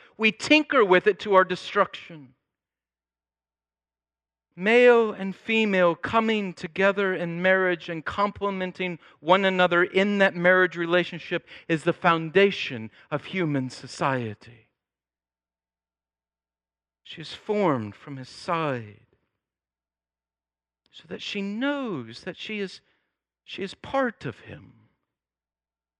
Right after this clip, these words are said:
so that she is there to assist him and will give him honor.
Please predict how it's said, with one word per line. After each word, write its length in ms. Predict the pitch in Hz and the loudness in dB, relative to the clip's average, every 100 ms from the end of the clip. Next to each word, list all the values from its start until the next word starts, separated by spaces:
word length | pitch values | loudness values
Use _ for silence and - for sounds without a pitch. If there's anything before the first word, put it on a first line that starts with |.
| _ _ _ _ _ _ _ _ | _ _ _ _ _ _ _ _
so 160 | - | 0
that 180 | 220 220 _ - | 2 2 _ -14
she 480 | - - 220 202 - _ | -8 -2 -2 -2 -8 _
is 160 | 202 175 | -6 4
there 260 | 220 208 | 6 6
to 200 | 196 - | 2 -4
assist 640 | 202 - - 269 247 - - | -8 -8 -6 -4 -4 -8 -6
him 260 | 151 110 | -6 -4
and 160 | 131 156 | -8 -8
will 80 | 180 | -6
give 220 | 202 196 | -4 -4
him 140 | 202 | 0
honor. 420 | 202 240 226 139 | 0 0 -2 -4